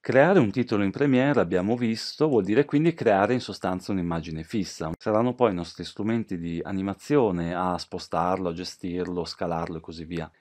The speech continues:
In realtà in Premiere c'è un tipo di testo animato, è il cosiddetto testo scorrevole. L'abbiamo visto migliaia di volte, sicuramente al cinema, quando alla fine del film vediamo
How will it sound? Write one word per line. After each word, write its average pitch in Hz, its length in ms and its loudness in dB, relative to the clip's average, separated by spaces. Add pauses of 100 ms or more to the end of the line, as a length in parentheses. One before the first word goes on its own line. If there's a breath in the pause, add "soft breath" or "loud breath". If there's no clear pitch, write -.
In 165 140 4
realtà 98 260 4
in 95 100 2
Premiere 120 460 2
c'è 135 400 2
un 101 220 -2
tipo 95 360 -4
di 90 340 -2
testo 87 540 -4
animato, 87 600 -2 (340)
è - 80 -2
il 127 60 -2
cosiddetto 120 520 2
testo 90 340 -2
scorrevole. 82 720 -6 (480)
L'abbiamo 107 320 2
visto 101 600 2
migliaia 92 480 2
di 90 120 -4
volte, 95 520 4
sicuramente 92 580 -2
al 85 120 0
cinema, 117 680 0
quando 87 280 -2
alla 85 120 -2
fine 92 440 -2
del 82 160 -4
film 98 260 -4
vediamo 82 560 -2